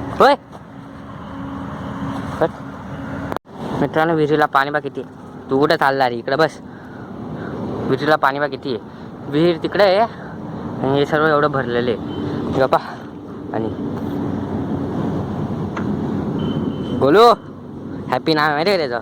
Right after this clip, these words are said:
हॅपी, हॅपी भाऊ. हॅपी भाऊ चालला. इकडेच राहील, तो कुठे जाणार? बघा पाणी पहा तुम्ही. काय दिसतंय ना?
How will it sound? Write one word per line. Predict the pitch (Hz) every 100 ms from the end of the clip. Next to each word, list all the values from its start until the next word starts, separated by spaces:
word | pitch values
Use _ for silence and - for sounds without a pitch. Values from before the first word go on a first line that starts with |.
| 104
हॅपी, | 107 - - 139 147 147 143 135 135 - - - -
हॅपी | 123 - - 202 208
भाऊ. | 180 180 185 185 180 175 - - - - - -
हॅपी | 135 160
भाऊ | 151
चालला. | 147 185 196 185 170 165 - - - - - -
इकडेच | 143 131 151
राहील, | 151 127
तो | 120
कुठे | 131 131
जाणार? | 110 110 110 - - - - - - - - - - - - -
बघा | 131
पाणी | 135 127 139
पहा | 147
तुम्ही. | 131 131 113 - - - - - - - - - - - - - - - - - - - - - - - - - - - - -
काय | 131
दिसतंय | - 127 - 190
ना? | 180